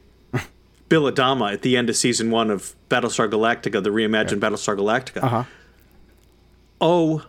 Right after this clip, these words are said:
Speaker 2: my lord.
Speaker 1: That's
Speaker 2: Right?
Speaker 1: the,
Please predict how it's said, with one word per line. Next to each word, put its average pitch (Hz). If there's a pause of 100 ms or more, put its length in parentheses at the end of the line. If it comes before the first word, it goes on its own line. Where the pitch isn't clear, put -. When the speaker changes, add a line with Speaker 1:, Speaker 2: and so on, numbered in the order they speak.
(140)
Speaker 2:
my 120 (160)
lord. 113 (680)
Speaker 1:
That's 127
Speaker 2:
Right? 151
Speaker 1:
the, -